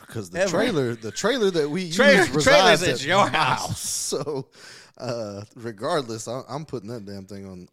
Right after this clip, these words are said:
Speaker 1: on the trailer, whether I'm with you or not.
Speaker 2: But, but they are heavy.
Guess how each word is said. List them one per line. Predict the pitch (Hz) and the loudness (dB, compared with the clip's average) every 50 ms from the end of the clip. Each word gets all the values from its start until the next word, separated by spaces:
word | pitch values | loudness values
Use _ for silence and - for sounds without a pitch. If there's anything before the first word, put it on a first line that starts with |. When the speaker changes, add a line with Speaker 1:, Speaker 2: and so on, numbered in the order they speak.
| _ | _
Speaker 1:
on | 104 101 98 | -20 -18 -18
the | 90 85 | -18 -16
trailer, | - - 123 120 110 101 92 92 | -14 -12 -10 -10 -10 -12 -12 -14
whether | 98 107 104 101 98 101 | -14 -14 -14 -14 -14 -14
I'm | 104 113 113 | -14 -14 -14
with | 107 110 107 - - | -14 -16 -16 -18 -20
you | 113 117 107 90 | -20 -20 -20 -20
or | 78 | -20
not. | 85 101 117 107 82 - _ _ 127 | -18 -16 -16 -16 -16 -18 _ _ -4
Speaker 2:
But, | 127 160 - - - | -2 0 0 0 0
but | 143 147 - | 0 0 0
they | - 139 135 | 2 2 2
are | 139 147 165 196 | 4 4 4 2
heavy. | 202 185 147 127 113 117 110 117 139 | 2 2 0 -2 -2 -4 -6 -8 -8